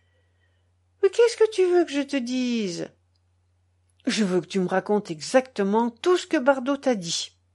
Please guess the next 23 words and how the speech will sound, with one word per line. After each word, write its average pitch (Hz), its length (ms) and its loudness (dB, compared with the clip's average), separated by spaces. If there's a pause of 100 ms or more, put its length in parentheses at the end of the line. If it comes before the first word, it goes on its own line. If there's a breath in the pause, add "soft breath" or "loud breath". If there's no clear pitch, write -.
(1400)
Il 302 100 2
serait 247 220 0
content 233 400 0
s'il 208 200 -14
t'entendait, 202 640 0 (800 soft breath)
car 247 220 -2
c'est - 240 -2
évidemment 233 600 4
pour 196 200 -6
que 185 60 -8
je 202 80 2
te 202 160 0
le 185 140 4
rapporte 254 600 4
qu'il 214 160 -4
vient 202 200 2
m'embêter 196 520 0
avec 185 240 0
ça 190 200 0
tous 185 180 -8
les 180 120 0
deux 175 140 -2
soirs. 151 600 -2